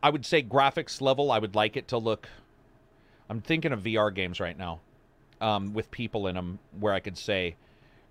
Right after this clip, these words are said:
I mean, Half-Life Alyx is pretty high. So I would say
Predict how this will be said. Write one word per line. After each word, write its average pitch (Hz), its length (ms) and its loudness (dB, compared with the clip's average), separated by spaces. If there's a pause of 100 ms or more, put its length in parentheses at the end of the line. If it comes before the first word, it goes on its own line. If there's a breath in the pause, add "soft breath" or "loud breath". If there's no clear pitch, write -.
I 160 80 4
mean, 180 140 2
Half-Life 196 380 4
Alyx 143 320 6
is - 40 -14
pretty 123 200 -2
high. 90 320 0 (840)
So - 140 0
I 143 60 8
would 123 100 0
say 127 300 4